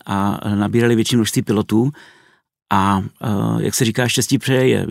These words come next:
eh, připravenému. Eh, takže já jsem měl už, eh, některé požadované kvalifikace o to, abych se ucházel o, mm, pozici toho dopravního pilota.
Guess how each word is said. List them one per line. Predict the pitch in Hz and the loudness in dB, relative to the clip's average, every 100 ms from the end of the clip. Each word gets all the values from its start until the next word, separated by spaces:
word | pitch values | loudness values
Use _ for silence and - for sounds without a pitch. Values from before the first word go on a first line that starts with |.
| 92 | -2
eh, | |
připravenému. | 104 127 117 123 127 135 139 143 - - - - _ - | 0 0 2 2 4 4 4 0 -8 -20 -20 -20 _ -14
Eh, | - - | -6 -4
takže | 113 98 | -2 -2
já | 117 110 107 - | 0 0 -2 -2
jsem | - 135 123 | 0 2 4
měl | 120 117 120 | 4 4 4
už, | 107 - | 2 2
eh, | 123 113 107 104 | 2 2 2 -2
některé | - 104 110 127 120 | -2 -2 0 0 0
požadované | 117 120 120 123 | 0 0 0 0
kvalifikace | 120 113 110 127 117 123 123 - - _ - - - | 0 -2 -2 -4 -2 -2 -4 -10 -20 _ -20 -20 -20
o | - 107 | -6 -2
to, | 131 | 2
abych | 127 120 | 2 2
se | - | 2
ucházel | 117 120 113 113 | 2 2 2 0
o, | 110 104 101 - 107 | 0 0 0 -4 -6
mm, | 101 - 113 - - - - | -6 -6 -8 -12 -14 -12 -2
pozici | 120 107 - | 0 0 -2
toho | 113 110 | -2 0
dopravního | 107 117 113 113 | 0 2 2 2
pilota. | 110 104 | 2 0